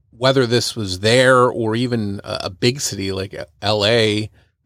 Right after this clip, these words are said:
uh, as you mentioned, New York City, I think this would be a major case for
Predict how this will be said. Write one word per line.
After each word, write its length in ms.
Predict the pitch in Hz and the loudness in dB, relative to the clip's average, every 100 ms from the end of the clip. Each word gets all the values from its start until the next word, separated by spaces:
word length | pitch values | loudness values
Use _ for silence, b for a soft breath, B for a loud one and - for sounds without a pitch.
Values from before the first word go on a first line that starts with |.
| - | -14
uh, 40 | |
as 240 | - 98 98 | -10 -6 -4
you 80 | |
mentioned, 320 | 107 107 98 101 | -4 -4 -4 -2
New 60 | |
York 240 | 101 92 - | -2 -2 -2
City, 380 | - 120 110 - | 0 2 0 -4
I 140 | - 131 | -2 -2
think 300 | - 123 - | 2 0 0
this 200 | 110 - | -6 -4
would 140 | 98 | -6
be 100 | 104 | -4
a 60 | 98 | -4
major 680 | 101 95 113 123 98 92 - _ _ _ - | -2 0 0 0 0 -4 -8 _ _ _ -10
case 400 | - 131 120 - | -2 0 0 -2
for 240 | - 104 | -6 -8